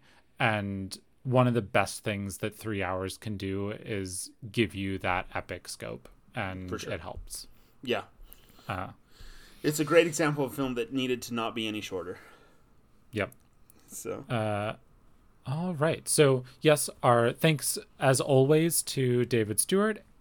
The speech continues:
Speaker 1: A K A Esturial, for helping us with editing and also being our beta listener and also being a great friend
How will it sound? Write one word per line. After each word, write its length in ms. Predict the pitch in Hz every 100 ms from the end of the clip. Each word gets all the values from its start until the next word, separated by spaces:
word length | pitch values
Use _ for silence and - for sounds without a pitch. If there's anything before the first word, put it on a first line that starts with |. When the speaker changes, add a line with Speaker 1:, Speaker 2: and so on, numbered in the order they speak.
| _
Speaker 1:
A 140 | 127 107
K 460 | 107 101 98 101
A 100 | -
Esturial, 580 | 104 - 123 127 151 190
for 580 | - 113 104 101 98 113
helping 340 | - 110 107 104
us 160 | -
with 120 | 107 -
editing 500 | 156 165 165 165 143
and 100 | 95
also 280 | 90 -
being 340 | 98 101 95 95
our 320 | 92 92 98 -
beta 240 | 104 107
listener 380 | 107 110 - 123
and 200 | 147 107
also 340 | - 95 - 127
being 560 | 107 104 101 101 104 107 - - - _
a 540 | - 98 95 98 95 98
great 460 | - 101 95 101 -
friend 720 | - - 85 98 170 262